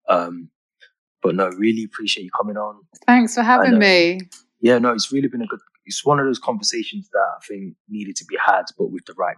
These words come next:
Speaker 1: person. And I'm glad that it's obviously been with you 'cause for, for n-, number of reasons, but, um, you've been able to shed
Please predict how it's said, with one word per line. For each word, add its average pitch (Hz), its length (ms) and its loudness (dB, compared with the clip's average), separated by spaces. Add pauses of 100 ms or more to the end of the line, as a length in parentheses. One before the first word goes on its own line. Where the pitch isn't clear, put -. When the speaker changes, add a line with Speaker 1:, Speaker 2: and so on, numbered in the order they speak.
Speaker 1:
person. 82 520 -6 (160)
And 170 300 -6 (500)
I'm 95 100 -4
glad 98 200 2
that 95 80 -2
it's 90 140 -4
obviously 87 240 -20
been 87 140 -12
with - 120 -14
you 95 160 -6
'cause - 220 -8 (200)
for, 101 120 4 (120)
for - 140 -16
n-, 95 300 -4
number 101 320 0
of 82 120 -12
reasons, 92 480 -4
but, 87 140 -2 (500)
um, 87 340 -6
you've 92 100 -20
been 95 100 -8
able 92 100 -8
to 92 100 -12
shed 95 260 0